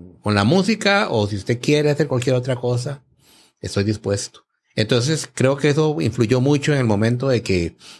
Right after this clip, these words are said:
cuando la Iglesia Manuel me propuso a mí que si podía ser parte del equipo pastoral, eh, ya yo tenía una seguridad de que esa era la voluntad de Dios.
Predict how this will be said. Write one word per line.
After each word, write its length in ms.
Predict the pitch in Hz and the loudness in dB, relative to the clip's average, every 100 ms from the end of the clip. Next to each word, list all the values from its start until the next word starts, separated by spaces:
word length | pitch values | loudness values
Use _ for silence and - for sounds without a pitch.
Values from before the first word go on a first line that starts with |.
| _ | _
cuando 600 | 98 101 95 92 90 92 | -2 0 0 0 0 0
la 120 | 92 | 0
Iglesia 280 | 92 107 127 | 2 2 0
Manuel 360 | 135 131 139 131 | 0 0 0 0
me 100 | 107 | 0
propuso 420 | 95 - 120 123 | -2 -2 -2 0
a 40 | 131 | 0
mí 220 | 139 131 | 0 -2
que 360 | 127 90 85 _ _ _ _ | -2 -2 -4 _ _ _ _
si 140 | - | -10
podía 400 | 92 90 90 107 | -6 -2 2 2
ser 180 | 117 123 | 0 -2
parte 300 | 139 135 127 | 0 0 0
del 60 | 95 | -2
equipo 240 | 90 120 | 0 -2
pastoral, 640 | 127 123 143 135 135 156 - - - - - - | 0 -2 0 0 2 0 -6 -14 -20 -20 -10 -2
eh, 260 | 101 95 | 2 2
ya 160 | 98 107 | 2 0
yo 160 | 123 | 0
tenía 180 | 120 113 | 0 0
una 140 | 120 120 | 0 0
seguridad 600 | 123 101 98 98 113 113 | 0 2 2 2 2 0
de 140 | 95 | 0
que 220 | - 87 90 | -2 -2 0
esa 200 | 117 113 | 0 0
era 180 | 110 117 | 0 0
la 80 | 104 | -2
voluntad 460 | 92 85 90 107 | -2 -4 -4 -2
de 80 | 110 | -2
Dios. 460 | 135 143 - - | -2 -6 -10 -12